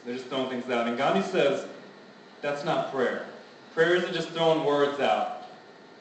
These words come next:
throwing cliches out, aphorisms. It's not just throwing those things out. It's doing something from here, from your heart."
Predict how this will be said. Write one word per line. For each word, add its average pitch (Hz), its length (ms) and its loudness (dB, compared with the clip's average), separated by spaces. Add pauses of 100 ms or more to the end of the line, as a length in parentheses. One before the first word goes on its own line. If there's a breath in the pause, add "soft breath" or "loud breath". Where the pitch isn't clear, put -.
(220)
throwing 131 840 2
cliches 123 560 0
out, 104 260 0
aphorisms. 120 640 -2
It's 139 180 -10
not 185 160 2
just 185 180 -4
throwing 151 440 2 (180)
those 143 240 2
things 131 240 -4
out. 120 480 0 (320)
It's 143 440 -4 (1040)
doing 151 200 -4
something 143 460 -6
from 113 180 -8
here, 104 220 -6 (120)
from 107 180 -12
your 101 100 -8
heart." 95 240 -10